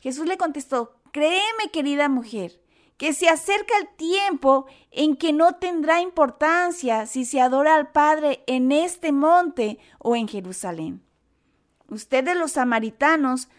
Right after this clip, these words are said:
saben muy poco acerca de aquel a quien adoran,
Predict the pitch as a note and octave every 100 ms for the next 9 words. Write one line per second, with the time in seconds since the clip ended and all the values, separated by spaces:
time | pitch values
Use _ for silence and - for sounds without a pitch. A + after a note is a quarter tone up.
0 | _ - E4+ F4 F4 E4+ F#4+ - F#4 F#4+
1 | D#4 C4+ - D4+ D4+ D4 B3 A3 G#3+ D4+
2 | E4+ F4+ - A3 A3 - A#3+ G#3+ G3 F#3
3 | F3+ F3 F3